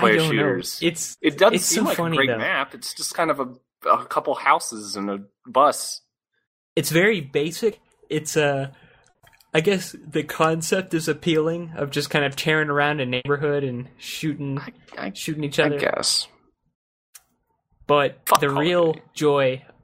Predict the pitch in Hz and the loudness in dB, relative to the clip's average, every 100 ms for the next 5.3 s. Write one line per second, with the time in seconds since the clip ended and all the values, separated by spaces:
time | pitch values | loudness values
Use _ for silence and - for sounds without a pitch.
0 | _ - 139 127 - - - 139 131 - | _ -4 -2 -2 -4 -20 -6 0 0 0
1 | 123 117 - - _ _ _ - 135 131 | -4 -6 -10 -20 _ _ _ -4 -2 -2
2 | 143 151 147 147 139 - _ - - - | -2 2 2 2 -4 -10 _ -18 -10 -8
3 | - 170 175 165 143 135 131 127 120 123 | -6 -6 -4 -2 -2 -2 -2 -2 -2 -6
4 | _ _ _ _ _ _ _ 151 139 139 | _ _ _ _ _ _ _ -2 -2 -2
5 | - - 143 | -12 -12 -12